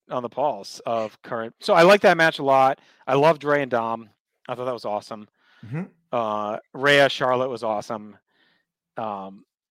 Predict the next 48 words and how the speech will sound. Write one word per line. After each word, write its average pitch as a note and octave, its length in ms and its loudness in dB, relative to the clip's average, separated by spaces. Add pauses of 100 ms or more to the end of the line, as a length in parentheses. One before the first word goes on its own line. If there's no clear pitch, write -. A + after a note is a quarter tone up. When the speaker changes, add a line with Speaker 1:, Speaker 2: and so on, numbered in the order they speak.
(200)
Speaker 1:
the C#3+ 120 -6
McAfee C3+ 580 -2
thing A#2+ 160 -2
was A2 140 -10
stupid, G#2+ 420 -12
but G#2+ 80 -4
I G#2+ 60 0
like G#2 160 -4
Pat, F#2 340 -14
so - 80 -16
I'm A2 60 -14
not G#2 140 -12
gonna - 120 -20
shit G#2 160 -10
on G2+ 180 -12
it. G#2+ 100 -14 (480)
Uh, A#2+ 360 6 (440)
you F3+ 80 4
know, E3 80 10
I D#3 100 10
think F3 180 2
they F3 140 6
fucked D#3+ 340 8
Lashley. F#3 800 2
I C#3+ 100 6
really E3 240 4
thought D#3 220 2
Brock C#3 320 2
was C3+ 100 -10
gonna C3 160 -10
squash C3 480 -2
Omos C3 400 -8
even A#2 200 -8
more, A#2+ 420 -4 (480)
and C3 160 -2
Speaker 2:
Mm-hmm. A#2+ 80 -2
Speaker 1:
Lashley B2 280 2
was B2 80 -10
gonna B2 140 -8
come B2 160 -10
out, B2 160 0
and A#2 80 -10
him B2 120 -6
and A2 100 -10
Brock A#2 300 -2
were A#2 100 -8
gonna A2 180 -6
fight. B2 380 -4